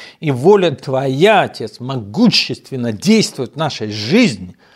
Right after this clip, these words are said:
убирая всякое влияние действия воли дьявола во имя Иисуса. Направляй и веди каждого слушающего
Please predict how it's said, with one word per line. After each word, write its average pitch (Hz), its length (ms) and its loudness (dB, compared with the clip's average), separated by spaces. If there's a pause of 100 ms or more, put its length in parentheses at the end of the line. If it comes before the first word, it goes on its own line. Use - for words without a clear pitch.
(240)
убирая 180 580 4
всякое - 580 2
влияние 196 540 2
действия 160 500 0
воли 139 320 0
дьявола 101 500 0
во 104 300 -6
имя 196 520 2
Иисуса. - 520 -16
Направляй 190 540 4
и 143 180 -6
веди 123 240 -4
каждого 123 540 -2
слушающего 147 800 -10